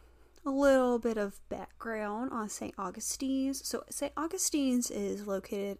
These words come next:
like, at the top of Florida, so it's kinda near a lot of water. Uh, and the town of Saint Augustine's was founded in fifteen sixty-five by conquistador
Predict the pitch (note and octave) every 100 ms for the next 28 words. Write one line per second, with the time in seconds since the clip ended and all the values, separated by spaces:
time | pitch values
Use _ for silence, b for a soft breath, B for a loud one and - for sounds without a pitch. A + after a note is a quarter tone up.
0 | - G3 G3 - - - - G3 C#4 B3+
1 | B3 - C4+ C4 C4 C4 C4 C4+ B B
2 | B - G#3 G#3 - - B3 A3+ A3 G#3
3 | G3+ F#3 F3 F3 F#3+ F3+ F3+ F#3 B3 C#4
4 | D#4+ - b b b b _ - - -
5 | - - - A#3+ A3 G#3+ G#3+ - G#3+ G#3
6 | G#3 G#3 G#3 - B B B B B -
7 | A#3 C#4+ D#4 D#4+ D4+ A#3+ A#3+ A#3 A#3+ A#3
8 | A3+ B3 - G#3+ G#3+ - G#3+ G#3 G#3+ -
9 | A#3 - D4 D4+ - B3+ D4+ A#3+ G#3+ G#3+
10 | A3+ - - A3 G3+ G3 G3 - A3+ B3+
11 | E4+ B3 A3 G3+ G#3 A#3